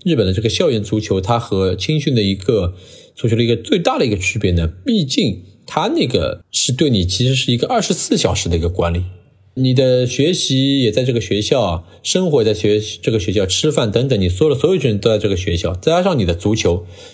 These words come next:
也是在这个学校。他是无论你的其他的老师，或者说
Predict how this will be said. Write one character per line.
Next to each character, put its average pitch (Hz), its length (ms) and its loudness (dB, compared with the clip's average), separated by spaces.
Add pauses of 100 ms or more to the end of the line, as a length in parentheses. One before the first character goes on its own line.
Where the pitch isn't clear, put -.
(100)
也 92 120 2
是 92 80 2
在 104 140 2
这 87 100 0
个 82 80 0
学 85 160 -4
校。 90 200 -2 (540)
他 135 180 -2
是 120 500 -2
无 107 180 0
论 127 140 2
你 107 60 2
的 92 120 0
其 95 140 -2
他 123 100 2
的 147 80 2
老 90 160 0
师， 90 220 -4
或 101 180 0
者 90 60 0
说 95 340 -2